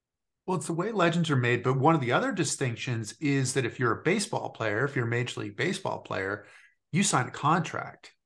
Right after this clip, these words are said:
So you're playing that full schedule, but you have a contract where you're paid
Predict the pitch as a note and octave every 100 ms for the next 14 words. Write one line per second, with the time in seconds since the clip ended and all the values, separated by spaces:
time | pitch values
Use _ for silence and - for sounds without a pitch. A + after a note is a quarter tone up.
0 | _ _ _ - C3+ D#3 F3+ - F3 E3
1 | C#3+ C3 A#2+ - C#3 A#2 - D3 D#3+ C3+
2 | A#2+ A#2+ - B2+ F#3+ D#3+ C3+ G#2+ - -
3 | C#3+ F3 - G#2 G2 - G2 G#2+ B2+ D3
4 | - - D3 G#3 B2 B2 A#2+